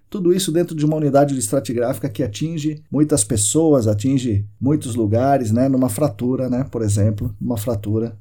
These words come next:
de um aquífero fraturado. Como basta uma gota de produto para ter uma concentração em fase dissolvida muitas ordens de grandeza acima do limite de potabilidade,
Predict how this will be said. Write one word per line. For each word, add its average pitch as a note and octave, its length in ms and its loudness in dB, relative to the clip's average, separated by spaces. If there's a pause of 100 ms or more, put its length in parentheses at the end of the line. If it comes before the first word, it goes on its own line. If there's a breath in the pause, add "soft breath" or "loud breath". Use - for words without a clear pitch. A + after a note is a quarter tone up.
(140)
de A2 140 -2
um A#2 40 4
aquífero G2+ 420 0
fraturado. G2+ 560 -4 (260)
Como G3 220 -2
basta F#3 340 0
uma F#3 180 0
gota F#3 320 2
de F#3+ 120 -4
produto C#3 440 0
para B2 140 -2
ter A2+ 100 -4
uma D#3 140 -2
concentração D3 640 -2
em D3+ 40 -2
fase C#3 300 -2
dissolvida A#2+ 520 0
muitas C#3+ 340 0
ordens C3+ 240 2
de B2 80 -4
grandeza A2+ 480 0
acima C3 340 0
do A#2 80 0
limite A2+ 340 -2
de A2 60 -2
potabilidade, G#2+ 800 2